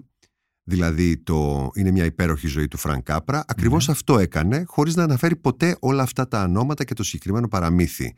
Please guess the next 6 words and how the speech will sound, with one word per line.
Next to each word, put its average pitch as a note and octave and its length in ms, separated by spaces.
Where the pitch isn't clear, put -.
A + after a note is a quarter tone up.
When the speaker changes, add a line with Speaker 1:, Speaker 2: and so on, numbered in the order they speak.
Speaker 2:
Ναι. E2 340
Speaker 1:
Είναι A#2+ 300
μια A2 200
προσπάθεια E2+ 720
να, E2 480
α, C2 360